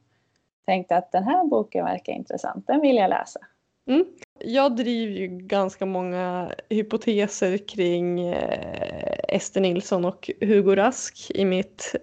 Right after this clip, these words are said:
Speaker 2: lilla intro. Jag, eh, kör ju på väldigt mycket med anknytningsteorin,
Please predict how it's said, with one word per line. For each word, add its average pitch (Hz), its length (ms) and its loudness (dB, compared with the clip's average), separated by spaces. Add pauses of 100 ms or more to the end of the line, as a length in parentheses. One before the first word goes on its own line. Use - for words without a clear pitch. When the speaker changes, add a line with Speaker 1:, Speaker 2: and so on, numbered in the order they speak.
Speaker 2:
lilla 196 380 6
intro. 190 500 4
Jag, 180 280 6 (640)
eh, 185 380 6
kör 196 160 2
ju 180 100 4
på 190 220 2
väldigt 170 220 2
mycket 175 280 -6
med 165 340 -4
anknytningsteorin, 202 1400 2